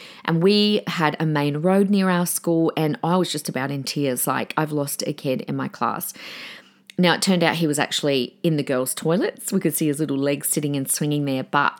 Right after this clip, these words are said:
straight away, I'm like, I knew. I was like, "He needs to go and be assessed." And so for him as well. But again,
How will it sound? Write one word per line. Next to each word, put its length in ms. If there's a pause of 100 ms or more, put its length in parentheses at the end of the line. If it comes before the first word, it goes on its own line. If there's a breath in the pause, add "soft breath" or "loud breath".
straight 380
away, 160
I'm 160
like, 240 (640)
I 140
knew. 480 (280 loud breath)
I 40
was 100
like, 100
"He 200
needs 400
to 100
go 140
and 100
be 140
assessed." 640
And 160
so 260
for 140
him 420
as 260
well. 360
But 160
again, 400